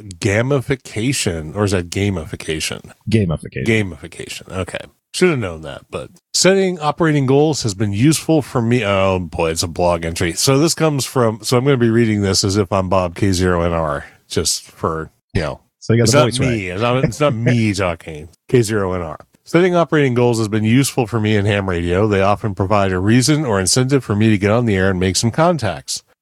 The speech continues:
Speaker 1: I follow the typical award sequence of worked all states, worked all continents, D X Century Club, and so forth. Over time,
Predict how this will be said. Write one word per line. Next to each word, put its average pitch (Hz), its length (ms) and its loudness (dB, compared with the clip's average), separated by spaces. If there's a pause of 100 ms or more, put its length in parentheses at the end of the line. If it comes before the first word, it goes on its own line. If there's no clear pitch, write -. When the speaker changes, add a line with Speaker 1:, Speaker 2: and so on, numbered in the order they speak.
Speaker 1:
I 98 140 0
follow 107 320 2
the 92 140 -2
typical 139 480 0
award 110 340 2
sequence 123 500 -2
of 104 80 2
worked 92 300 0
all 87 140 0
states, - 440 0
worked 95 300 -2
all 85 300 -2
continents, 156 600 -2 (260)
D 170 220 6
X 131 200 -4
Century 147 400 0
Club, 127 500 2 (260)
and 123 200 2
so 107 240 2
forth. 82 380 -10
Over 160 200 4
time, 127 460 0